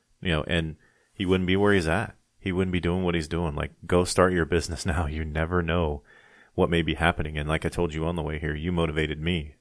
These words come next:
to reach out to local farmers, and that's what I've done on trying to get some meat. And, you know, I kinda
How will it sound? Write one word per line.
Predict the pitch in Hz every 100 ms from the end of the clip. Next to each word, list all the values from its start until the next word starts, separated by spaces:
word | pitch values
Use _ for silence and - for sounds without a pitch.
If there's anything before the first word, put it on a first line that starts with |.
| _ _
to | -
reach | 76 78 -
out | 82 82
to | 82
local | 92 85
farmers, | 87 95 80
and | 78
that's | 73 -
what | 78
I've | 78
done | 85 73 - _
on | - 80 76 73
trying | - 82
to | 78
get | 82 -
some | 87 80
meat. | 104 - _ _ _ _ _ _ _ _ _ 85
And, | 80 76 73 73 -
you | 82
know, | 71
I |
kinda | - 82 80